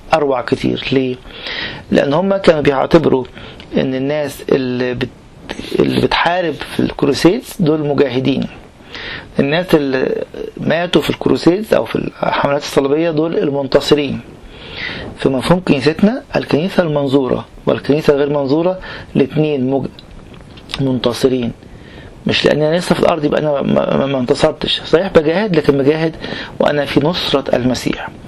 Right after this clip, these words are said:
فبقى الفارق بين الكنيسة ال-، على الأرض والكنيسة اللي على السماء اللي هي جسد واحد، إن واحدة فيه جزء منها منظور وجزء غير منظور، لكن هي كنيسة واحدة لأن المسيح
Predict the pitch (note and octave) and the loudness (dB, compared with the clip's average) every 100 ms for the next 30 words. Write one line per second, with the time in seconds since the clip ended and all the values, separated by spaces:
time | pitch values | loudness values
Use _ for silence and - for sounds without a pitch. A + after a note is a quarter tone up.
0 | - - - - C#3+ C3 A#2 - G#3 G3 | -12 -12 -4 0 2 0 -2 2 4 4
1 | C#3+ - C#3 C3+ B2+ - C#3+ E3 C#3+ B2+ | 0 0 2 2 2 2 2 2 2 0
2 | B2 - - - - - B2+ B2+ - D3+ | -4 -8 -8 -10 -4 -2 0 2 2 0
3 | C#3 C#3 - - C3 - D3 D3+ C3+ C3 | -2 -6 -2 0 0 0 0 2 0 2
4 | B2+ A#2+ - D3+ F#3+ - C3 C3+ C3+ - | -2 0 0 2 2 2 2 2 2 2
5 | B2+ C3 D3+ G3+ - - - - - - | 2 0 0 -2 -2 -12 -12 -14 -4 0
6 | C3 C#3+ C3+ C3+ - C#3 - D#3+ - D3+ | 2 0 0 0 2 2 2 2 2 0
7 | C#3 C3+ B2+ C3+ G3+ - C#3+ C#3+ - B2+ | 0 0 0 2 0 0 0 2 2 2
8 | B2 B2 B2 B2 - C3+ D3 D3 - - | 0 0 0 2 2 2 0 -2 -6 -14
9 | - - C3 D#3+ D3 C#3 - E3 A3 G#3+ | -4 0 0 2 0 0 0 0 -2 -6
10 | - - - - C3+ B2 B2 A#2 D#3 D#3 | -12 -16 -2 0 0 0 -2 0 0 0
11 | D#3 | -2